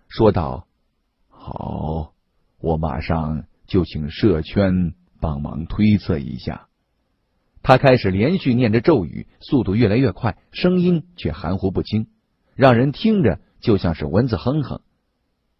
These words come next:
不一会儿，射圈的表面开始烟雾缭绕，乌老的脸上露出一丝血红，他猛然大叫一声：“捉！”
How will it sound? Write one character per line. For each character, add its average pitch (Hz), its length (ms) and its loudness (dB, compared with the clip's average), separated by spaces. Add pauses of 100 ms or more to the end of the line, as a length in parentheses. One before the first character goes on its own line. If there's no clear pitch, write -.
不 185 80 8
一 220 120 6
会 73 200 0
儿， 62 180 -8 (160)
射 139 240 4
圈 127 160 2
的 123 100 4
表 87 220 0
面 104 240 2 (120)
开 87 200 0
始 71 140 -6
烟 143 280 0
雾 117 120 2
缭 82 180 -2
绕， 127 220 -4 (320)
乌 196 200 6
老 127 140 10
的 147 100 6
脸 85 300 2
上 104 240 2 (240)
露 110 200 4
出 107 120 0
一 107 100 0
丝 120 160 -4
血 113 220 0
红， 190 300 -6 (420)
他 143 140 8
猛 113 160 4
然 160 180 4
大 123 240 4
叫 95 180 2
一 82 60 -4
声 104 240 -2 (640)
：“捉！” 98 580 0